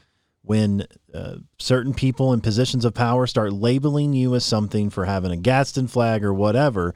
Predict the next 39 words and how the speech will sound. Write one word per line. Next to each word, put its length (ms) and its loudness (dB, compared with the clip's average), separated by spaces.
that 200 -2
those 300 2
labels 400 2
are 60 2
gonna 200 2
become 320 0
important. 680 -2
And 140 0
you're 100 0
starting 540 2
to 160 0
see 640 0
how 460 2
that 280 2
labeling 600 2
is 240 0
important. 640 0
Because 320 2
they 120 4
disagree 500 2
with 180 0
you, 160 2
they 160 2
label 300 2
you 100 2
as 100 0
a 40 -2
domestic 400 0
terrorist, 580 0
and 120 0
now 180 2
they're 120 2
saying 280 0
the 80 0
greatest 440 0
threat 320 2
is 140 -2
domestic 460 -2
terrorism 640 2